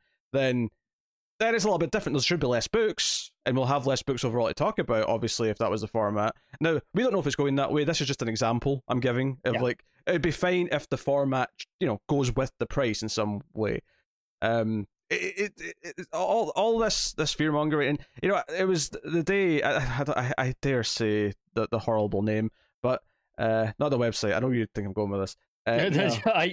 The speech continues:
Speaker 2: I did think that's what
Speaker 1: No,
Speaker 2: you were
Speaker 1: no,
Speaker 2: gonna
Speaker 1: no,
Speaker 2: go
Speaker 1: no,
Speaker 2: with.
Speaker 1: no, no.
Speaker 2: I was like, "We could use initials."
Speaker 1: Uh, there's a, a YouTuber by the name of, uh,
Speaker 2: Oh.
Speaker 1: Chris Ru-, Rudolph?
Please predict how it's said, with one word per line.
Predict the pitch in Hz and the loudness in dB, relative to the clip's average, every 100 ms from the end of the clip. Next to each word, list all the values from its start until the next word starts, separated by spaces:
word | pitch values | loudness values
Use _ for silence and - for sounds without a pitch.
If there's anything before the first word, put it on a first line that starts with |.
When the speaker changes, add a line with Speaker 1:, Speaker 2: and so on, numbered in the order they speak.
| 165 | 2
Speaker 2:
I | |
did | 151 165 156 | 2 2 2
think | 156 139 | -2 0
that's | 139 - | -2 0
what | 160 | 2
Speaker 1:
No, | |
Speaker 2:
you | 143 | 2
were | 135 | 2
Speaker 1:
no, | |
Speaker 2:
gonna | 139 | 2
Speaker 1:
no, | 120 | 2
Speaker 2:
go | 127 113 | 2 2
Speaker 1:
no, | |
Speaker 2:
with. | 113 | 0
Speaker 1:
no, | 107 104 | 0 0
no. | 143 | 0
Speaker 2:
I | |
was | 143 | 0
like, | 160 | 0
"We | 160 | 0
could | 165 | 0
use | 202 180 | 0 2
initials." | 165 151 113 117 | 0 0 -2 0
Speaker 1:
Uh, | 117 113 - | 2 2 0
there's | 139 135 | 0 2
a, | 143 143 - | 2 2 2
a | 143 | 2
YouTuber | 170 269 - 214 165 151 | 2 2 2 2 2 2
by | 143 | 2
the | 135 | 2
name | 143 | 2
of, | 135 117 113 | 0 0 0
uh, | 117 113 107 101 - _ _ _ _ _ _ _ _ _ _ _ - | 2 2 2 0 -6 _ _ _ _ _ _ _ _ _ _ _ -2
Speaker 2:
Oh. | 123 | 0
Speaker 1:
Chris | 160 196 - - | 2 0 -2 -6
Ru-, | - - _ - | -12 -16 _ -10
Rudolph? | 123 165 285 381 - - | -2 0 2 2 -2 -8